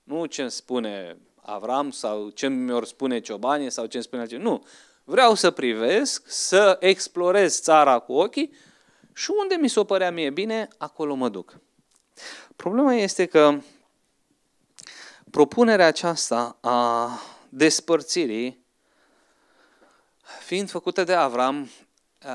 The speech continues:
Lot a considerat-o cea mai mare oportunitate pentru el. Wow, ce privilegiu mi-a făcut Avram, să pot alege în ce direcție să mă duc. O mare șansă, o mare oportunitate.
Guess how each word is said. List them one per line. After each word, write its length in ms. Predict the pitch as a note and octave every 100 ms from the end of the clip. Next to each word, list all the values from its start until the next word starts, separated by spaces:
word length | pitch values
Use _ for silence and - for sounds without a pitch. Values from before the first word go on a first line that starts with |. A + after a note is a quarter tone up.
| A#2
Lot 280 | D3 G3 G#3
a 60 | F3
considerat-o 960 | E3+ D3+ - - D3+ C#3+ D#3+ F3+ F3
cea 280 | D#3+ - B3+
mai 180 | B3+ A#3
mare 280 | F#3 F3+ E3+
oportunitate 840 | D#3 D3 C3+ C#3 C3 B2 A#2+ A#2
pentru 380 | A#2 G#2 - G2
el. 240 | F2+ - _ _ _ _
Wow, 400 | G#2+ A#2 G#2+ - -
ce 200 | G#3 G#3
privilegiu 600 | F#3+ F3+ D#3+ F3+ F3+ E3
mi-a 140 | D3+
făcut 300 | C#3+ C3 C#3
Avram, 400 | A#2+ A#2 A2+ - _ _
să 200 | - F#3
pot 300 | - C4 C#4 -
alege 800 | F3 D#3 E3+ G#3 B2+ B2 E3 - _ _ _ _ _ _ _ -
în 140 | E3+
ce 120 | G#3+
direcție 400 | F#3 F#3+ F#3 E3+
să 140 | - D3+
mă 140 | D3
duc. 220 | A2 F2 _ _ _ _ _ _ _
O 120 | C#3+
mare 320 | G3+ A3 G3+
șansă, 580 | D3+ C3+ A2 F#2+ - - _ _ _
o 80 | G3+
mare 220 | A3 G#3
oportunitate. 640 | F#3 D#3+ C#3+ C#3+ C3 A#2+